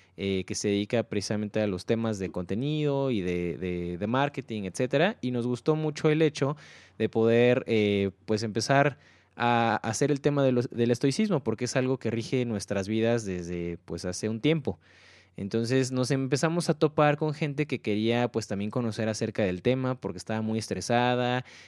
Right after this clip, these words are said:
eh, había gente que había perdido todo y cayó en una depresión horrible, etcétera, ¿no?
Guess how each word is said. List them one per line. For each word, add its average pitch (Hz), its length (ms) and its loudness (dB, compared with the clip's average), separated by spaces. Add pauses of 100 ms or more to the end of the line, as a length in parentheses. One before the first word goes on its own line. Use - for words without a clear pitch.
eh, 104 240 0
había 110 300 2
gente 113 320 -4
que 101 80 -2
había 104 180 2
perdido 104 340 -2
todo 113 600 2
y 87 220 -4
cayó 98 240 -2
en 110 60 -4
una 110 140 -2
depresión 98 400 -4
horrible, 123 320 0
etcétera, 90 340 -4
¿no? 123 160 -4